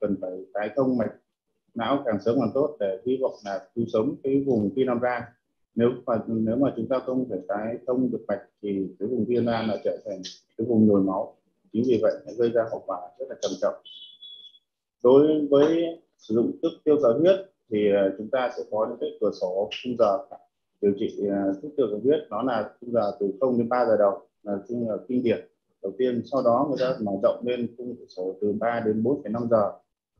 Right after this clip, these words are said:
và gần đây nhất đó là khung cửa sổ dành cho những bệnh nhân đột quỵ não không rõ thời gian khởi phát hay là những bệnh nhân đột quỵ thức giấc. Và một cập nhật mới nhất đây của tác giả Henry Ma có thực, thực hiện những nghiên cứu và đã được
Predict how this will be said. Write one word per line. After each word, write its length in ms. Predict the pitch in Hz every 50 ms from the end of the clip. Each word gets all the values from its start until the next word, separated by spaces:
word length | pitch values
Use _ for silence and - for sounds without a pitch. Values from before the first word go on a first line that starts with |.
| _ _
và 240 | - 110 110 107 104 107
gần 140 | 110 113
đây 120 | 120 123 123 135
nhất 140 | 151 170 - - -
đó 200 | 104 107 113 131
là 140 | 127 120 107 - -
khung 120 | 120 120 110
cửa 100 | 107 92 90
sổ 200 | - 87 90 87 - _ _ _ _ _ _ -
dành 160 | 110 107 104
cho 100 | 123 123
những 200 | 123 127 131 131
bệnh 180 | 127 - 127 127
nhân 180 | 127 123 120 120
đột 160 | 110 107 -
quỵ 100 | - - -
não 220 | 107 101 101 123 131 - -
không 140 | 127 123 113
rõ 140 | 113 123 - -
thời 100 | 107 104
gian 160 | 110 120 123 123 -
khởi 80 | 113 - -
phát 240 | 131 139 156 - - _ _ _ _ _ _ _ -
hay 140 | 120 117
là 360 | 117 113 113 110 110 104 95 95
những 180 | 95 92 127 123
bệnh 140 | 117 -
nhân 360 | 110 117 113 113 110 104 101 98
đột 80 | 98 95 -
quỵ 80 | - - - -
thức 60 | 143
giấc. 180 | 147 160 175 175 - - _ _ _ _ _ _ _ _ _ _ _ _ _ _ _
Và 340 | - 107 107 107 107 107 107 107
một 60 | 104 101
cập 120 | - 101 110
nhật 180 | 110 107 104 -
mới 160 | 110 113 120
nhất 200 | 147 180 202 190 -
đây 280 | 120 117 127 127 123 - -
của 60 | - -
tác 80 | - 135 -
giả 60 | 104 95 95 -
Henry 200 | - 120 123 123
Ma 200 | 117 120 120 120 120 120 117 - _ _ _ _ _ _
có 460 | 104 107 110 113 120 127 131 135 135 139 139 - _ _
thực, 160 | 98 98 98 - - _ -
thực 60 | - -
hiện 160 | - 98 -
những 160 | 104 110 123 131
nghiên 200 | 131 120 117 -
cứu 180 | 113 110 120 139 175 196 - - _ _ _ _ _ _ _ _
và 140 | - 101 98 98
đã 120 | 95 95 95
được 200 | 127 - -